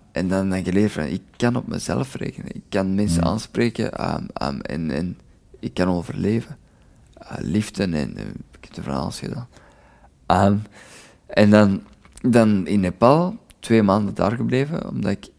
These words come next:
Speaker 1: ik, ik ben er in een weeshuis verbleven om daar te helpen.
Speaker 2: Ja.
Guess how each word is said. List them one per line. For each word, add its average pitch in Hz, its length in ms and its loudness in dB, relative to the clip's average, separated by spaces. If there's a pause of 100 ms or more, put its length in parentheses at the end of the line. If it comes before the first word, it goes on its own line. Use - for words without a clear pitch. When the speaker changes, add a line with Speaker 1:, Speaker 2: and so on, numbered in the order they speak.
(280)
Speaker 1:
ik, 110 220 -4
ik 113 240 0
ben 120 100 4
er 107 180 4
in 107 80 2
een 98 80 2
weeshuis 104 440 2
verbleven 90 400 -4
om - 120 -4
daar 85 200 -2
te - 80 -6
helpen. 82 360 -4 (100)
Speaker 2:
Ja. 90 340 2